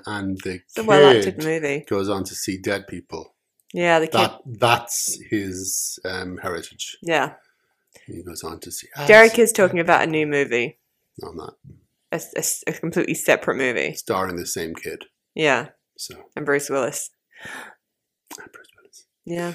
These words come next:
Speaker 1: So, yeah, yeah.
Speaker 2: It's
Speaker 1: Yeah.
Speaker 2: so sad, Derek.
Speaker 1: Yeah, that is, that is, um,
Speaker 2: It's a great movie. I love that they, um,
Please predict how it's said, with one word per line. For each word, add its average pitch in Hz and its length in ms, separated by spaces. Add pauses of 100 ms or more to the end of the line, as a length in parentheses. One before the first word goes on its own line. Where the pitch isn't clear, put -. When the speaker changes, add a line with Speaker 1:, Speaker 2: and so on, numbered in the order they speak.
Speaker 1:
So, 117 180
yeah, 127 480
yeah. 117 300 (240)
Speaker 2:
It's 339 260
Speaker 1:
Yeah. 339 160
Speaker 2:
so 453 220
sad, 349 500
Derek. 233 640
Speaker 1:
Yeah, 104 80
that - 80
is, 98 340
that 98 160
is, 98 260
um, 95 120
Speaker 2:
It's 92 140
a 247 60
great 220 320
movie. 185 220 (180)
I 214 140
love 247 460
that 262 240
they, 208 360
um, 175 720